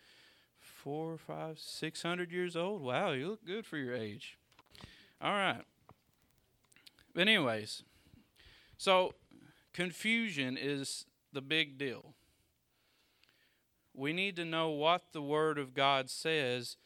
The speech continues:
because this is a book. Uh, there's a song called, uh, that says, uh, "I'm using my Bible as a roadmap,"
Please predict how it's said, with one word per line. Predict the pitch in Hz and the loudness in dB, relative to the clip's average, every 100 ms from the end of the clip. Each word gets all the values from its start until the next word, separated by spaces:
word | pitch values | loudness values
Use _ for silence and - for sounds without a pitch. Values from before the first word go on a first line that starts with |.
| - - _ - | -20 -20 _ -4
because | 135 - 156 143 127 | -4 -2 0 0 -2
this | 151 160 | -2 -2
is | 165 147 | -2 -2
a | 135 | -2
book. | 127 151 113 104 - - | 0 0 0 -4 -14 -10
Uh, | 127 | -4
there's | 143 131 | -4 -4
a | 131 | -4
song | - 151 151 143 | -2 -2 -2 -2
called, | 147 139 135 131 - 123 | 0 2 2 -2 -8 -10
uh, | 127 | -8
that | 131 120 | -6 -6
says, | - 139 127 120 - - _ - _ _ _ - | -2 2 2 0 -6 -10 _ -20 _ _ _ 0
uh, | 127 120 | 2 4
"I'm | - 131 | 2 0
using | 139 165 151 143 139 | -2 -2 -4 -6 -2
my | 127 | -2
Bible | 123 123 135 151 131 123 117 | -2 2 4 4 2 -2 -4
as | 120 123 | -4 -6
a | |
roadmap," | 113 135 151 123 117 - - | -4 -2 -2 -6 -12 -14 -18